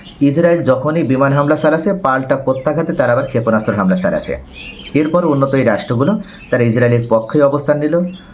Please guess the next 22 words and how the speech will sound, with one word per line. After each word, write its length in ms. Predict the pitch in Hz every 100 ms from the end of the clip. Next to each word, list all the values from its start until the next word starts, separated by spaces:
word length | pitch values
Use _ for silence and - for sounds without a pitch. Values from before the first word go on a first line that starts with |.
| -
শুধু 200 | 185 185
ইসরায়েলের 320 | 143 139 139
পক্ষে 260 | 131 120 151
তারা 180 | 151 135
অবস্থানে 460 | 107 120 123 143
নিল 240 | 131 95 98
না, 200 | 131 220 - - -
তারা 240 | - 151 139
স্পষ্ট 360 | - 151 147
করে 200 | 170 175
জানিয়ে 360 | 127 117 127 147
দিল 200 | 135 156
যে 120 | 160 147
ইসরায়েল 400 | 123 123 127 123
সঠিক 440 | - 139 180 180
প-, 60 | 160
অবস্থানে 580 | 156 139 151 - 156
রয়েছে 280 | 151 160 190 208 - - - -
এবং 240 | 156 151
ইসরায়েলের 800 | 139 131 143 143 156 185 - -
নিরাপত্তার 600 | 107 120 151 147 147 147 -
অধিকার 500 | 123 135 151 170